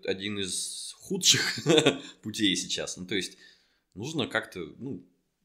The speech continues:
банально, в Ю-, YouTube, но не обязательно это прям YouTube. Ну, то есть, э, короче, если ты делаешь, э, исключительно теле-, телепередачу, то понятно, что у тебя, ты встречаешься с, э, несколькими проблемами. Это первое, что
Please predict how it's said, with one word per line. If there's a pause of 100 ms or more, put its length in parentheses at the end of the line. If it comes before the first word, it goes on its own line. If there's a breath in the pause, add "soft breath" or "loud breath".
банально,
в
Ю-, (100)
YouTube,
но
не
обязательно
это
прям
YouTube.
Ну,
то
есть,
э, (120)
короче, (1160 soft breath)
если
ты
делаешь,
э,
исключительно
теле-,
телепередачу,
то
понятно,
что
у
тебя,
ты
встречаешься
с,
э,
несколькими
проблемами.
Это
первое,
что